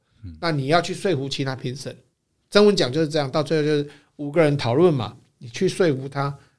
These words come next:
Speaker 2: 让别人能接受你的意见，说不定他就投，转投给你。
Speaker 1: 哦。<laughs>
Speaker 2: 对。嗯。
Speaker 1: 那如果前辈发现有一个投稿的作品，它的轨迹真的非常像一些经典作品，但是它的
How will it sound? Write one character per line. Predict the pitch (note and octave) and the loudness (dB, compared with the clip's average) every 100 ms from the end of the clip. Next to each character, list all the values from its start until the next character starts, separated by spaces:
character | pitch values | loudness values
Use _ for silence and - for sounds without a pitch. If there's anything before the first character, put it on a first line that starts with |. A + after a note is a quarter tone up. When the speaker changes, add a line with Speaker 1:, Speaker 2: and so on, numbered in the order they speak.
| _ | _
Speaker 2:
让 | F#3 - | -4 2
别 | D3+ | 4
人 | D#3+ D#3 D3+ | 4 2 0
能 | D3 | 0
接 | D3 E3 | 4 2
受 | - D#3+ | 4 2
你 | A#2 | 0
的 | A2 | -2
意 | C3 | -4
见， | B2+ C#3 A2+ - _ - | -4 -4 -6 -12 _ -4
说 | - | 0
不 | F#3+ | 2
定 | |
他 | D#3 | 0
就 | D#3 D#3+ | -2 -4
投， | - B2+ C#3 - _ _ _ _ | -2 -2 -2 -6 _ _ _ _
转 | - C3 | -10 -8
投 | A#2 C3 | -2 0
给 | |
你。 | E2 - - C#3 | 2 2 6 6
Speaker 1:
哦。 | - C3 | 6 0
<laughs> | - D3+ - - D#3 - - | 2 0 0 -6 -6 -6 -8
Speaker 2:
对。 | D3 B2+ - - - _ _ _ _ - | -6 -8 -12 -20 -20 _ _ _ _ -20
嗯。 | D#3+ C#3+ | -18 2
Speaker 1:
那 | D4+ | 4
如 | A3 G#3 | 6 6
果 | A#3+ C3+ | 6 4
前 | F#2+ - F#2+ | 4 2 2
辈 | B2 F#3 A2 | 6 4 4
发 | - A#2+ | 4 4
现 | A2+ C#3+ | 4 4
有 | F2+ E2 | 6 4
一 | |
个 | F#2+ A#2+ F#2+ D#2 - | 4 4 4 2 -4
投 | - G2 | 0 2
稿 | C3+ E2+ | 4 2
的 | D#2 | 2
作 | E2 A2+ | 4 4
品， | E2+ - - - - - - | 4 2 0 -6 -12 -20 2
它 | A3+ | 4
的 | A3 | 6
轨 | A#2+ F#2 | 4 4
迹 | F#2 C#3 | 4 2
真 | - - G3+ | 2 4 6
的 | F3+ | 6
非 | A#2+ - D#3+ E3 | 2 4 4 6
常 | F#2+ F#2+ | 4 4
像 | - A2 | 4 2
一 | A2+ | 4
些 | G#2+ G#2+ | 4 2
经 | - G#2+ | 4 4
典 | G#2 D2+ | 4 2
作 | C#2 F#2+ D2 | 2 2 2
品， | G#2+ A#2+ - - - | 0 -2 -8 -16 -4
但 | - G#3 | 2 4
是 | F#3 | 6
它 | D#3 E3+ | 6 4
的 | C#3 G2 | 6 4